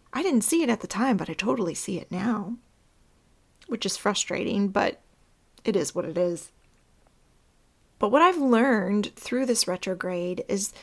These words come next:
this lesson keeps repeating for a reason. So let's take a look at why is that. Why is it that I say, "Hey, this person over here is a liar," <laughs> and then the tables get turned and everybody points the finger at me as if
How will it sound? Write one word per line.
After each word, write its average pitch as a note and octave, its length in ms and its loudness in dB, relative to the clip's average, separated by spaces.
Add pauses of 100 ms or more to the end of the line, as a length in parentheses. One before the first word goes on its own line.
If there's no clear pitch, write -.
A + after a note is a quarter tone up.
(140)
this B3 220 4
lesson C#4+ 360 -2
keeps A3+ 300 -6
repeating G#3 580 -2
for F#3+ 240 -4
a F3+ 60 -4
reason. F#3+ 640 -6
So G3+ 380 0
let's C4 320 -4
take D#4 140 -2
a B3+ 60 2
look G#3 380 0
at F#3 160 -6
why F#3 240 -2
is F3+ 240 -4
that. - 280 -8 (480)
Why E4 560 4
is B3 220 6
it A3 240 2
that G#3+ 380 2
I A3+ 180 4
say, G#3+ 340 0
"Hey, C4 200 4
this F4 220 0
person A#3+ 360 -2
over F#3 220 -2
here A3+ 480 0
is F#3 100 -4
a F#3 60 -2
liar," G#3+ 760 0 (600)
<laughs> G4 580 -4
and A3+ 440 4
then A3 580 4
the A#3+ 100 2
tables A#3+ 360 2
get - 180 0
turned G3+ 540 0 (280)
and F#3+ 300 0
everybody G3+ 340 2
points G3 320 -2
the G3+ 80 -4
finger F3+ 300 -2
at - 140 -4
me G#3 340 0
as F#3+ 160 -6
if - 160 -8